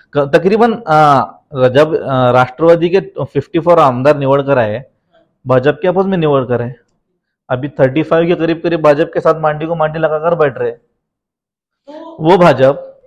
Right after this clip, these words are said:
Speaker 1: जिन्होंने कहा कि बाबरी मस्जिद हमने गिराई, उनके मांडी को मांडी लगा के बैठ रहे ना, फिर मुसलमान किस, कैसा वोट डालने का उनको जाकर? कौन बी, बी टीम कैसा हुआ?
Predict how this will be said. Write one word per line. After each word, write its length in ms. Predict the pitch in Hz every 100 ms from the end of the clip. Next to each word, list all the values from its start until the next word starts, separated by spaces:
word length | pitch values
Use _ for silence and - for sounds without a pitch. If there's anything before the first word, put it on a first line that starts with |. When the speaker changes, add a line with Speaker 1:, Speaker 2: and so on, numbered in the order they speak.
| -
Speaker 1:
जिन्होंने 380 | 131 147 160 180
कहा 420 | 170 151 113 135 180 _ _ _ _ _ _ _ _
कि 200 | 147 147
बाबरी 300 | 120 123 139
मस्जिद 260 | 143 147 156
हमने 220 | 160 190
गिराई, 560 | 196 247 226 196 190 190 _ _ -
उनके 220 | 147 165
मांडी 240 | 170 170 180
को 80 |
मांडी 220 | 185 180 185
लगा 200 | 185 185
के 100 | 185
बैठ 180 | 202
रहे 80 | 214
ना, 260 | 233 220 214 _ _ _
फिर 100 | 160
मुसलमान 480 | 156 190 190 196 180
किस, 320 | - - -
कैसा 360 | _ 175 175
वोट 140 | 220 190
डालने 260 | 165 135
का 80 | 123
उनको 180 | 117 113
जाकर? 320 | 117 104 - _ _ _ _ _ _ _ _ _ _ _ _ _
कौन 180 | 185 214
बी, 280 | 196 151 - 156
बी 200 | 147 214
टीम 220 | 247 233
कैसा 260 | 196 175
हुआ? 360 | 139 101 - -